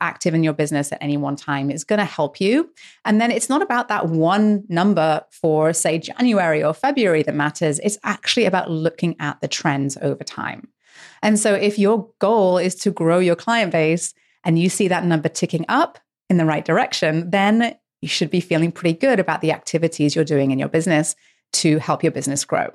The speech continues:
Likewise, if you see that number start to drop and decline,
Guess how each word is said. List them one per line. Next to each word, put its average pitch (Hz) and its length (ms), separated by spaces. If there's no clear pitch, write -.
Likewise, 160 720
if 151 160
you 160 60
see - 120
that 151 180
number 147 280
start 135 320
to 143 80
drop 143 440
and 165 120
decline, 175 760